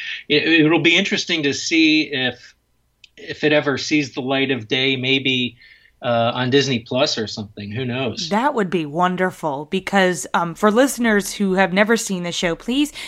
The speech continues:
Speaker 2: please type in the title on YouTube. There are a couple of episodes on there, but the structure of the show basically is that Belle has her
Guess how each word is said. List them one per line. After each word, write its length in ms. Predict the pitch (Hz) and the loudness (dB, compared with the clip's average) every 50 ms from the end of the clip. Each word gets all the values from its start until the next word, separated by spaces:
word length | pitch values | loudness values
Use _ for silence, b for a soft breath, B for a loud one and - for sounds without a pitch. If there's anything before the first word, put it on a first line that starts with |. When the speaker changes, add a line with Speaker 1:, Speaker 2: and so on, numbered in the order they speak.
| B B B - | B B B -2
Speaker 2:
please 260 | - 294 302 294 - | 0 2 2 2 0
type 280 | - 269 262 240 - | 2 2 2 2 2
in 100 | 240 226 | 2 2
the 80 | 208 196 | 2 0
title 500 | 190 - 190 208 220 214 202 196 190 - - | 0 0 0 2 4 4 4 4 2 2 0
on 180 | 185 180 175 | 0 0 0
YouTube. 460 | 180 185 196 208 202 - - 196 180 160 | 0 0 0 0 0 -2 -2 -4 -2 0
There 140 | 180 180 | 0 0
are 40 | 180 | 0
a 40 | 180 | 0
couple 300 | 180 - 233 226 196 208 | 2 0 0 2 4 2
of 160 | 208 202 - | 2 2 2
episodes 640 | 196 185 185 - 208 196 - - 190 185 180 - 180 | 0 0 0 -2 -4 -4 -2 0 0 0 0 -2 -2
on 160 | 175 170 170 | -2 -2 -2
there, 300 | 180 190 202 202 196 185 | 0 2 4 4 4 4
but 260 | 151 190 180 - - | 4 2 0 0 0
the 160 | 190 190 185 B B B B B | 0 0 0 B B B B B
structure 540 | - - - 285 339 359 - - - 277 254 | -10 0 4 6 6 6 4 0 2 4 4
of 140 | 226 214 185 | 4 4 2
the 100 | 214 190 | 2 0
show 260 | - - 247 247 262 | 2 0 0 0 2
basically 540 | 220 220 208 202 - - 196 - 190 185 180 | 4 4 2 2 0 -4 -4 -4 -2 0 -2
is 160 | 180 160 - | -2 -2 0
that 260 | - 175 165 156 160 | 0 0 0 0 2
Belle 280 | - 190 190 190 202 202 | 4 6 6 6 4 2
has 340 | 180 160 180 175 175 170 | 0 0 0 0 0 -2
her 400 | - - 180 190 185 185 185 180 | -6 -4 -2 0 0 0 0 -2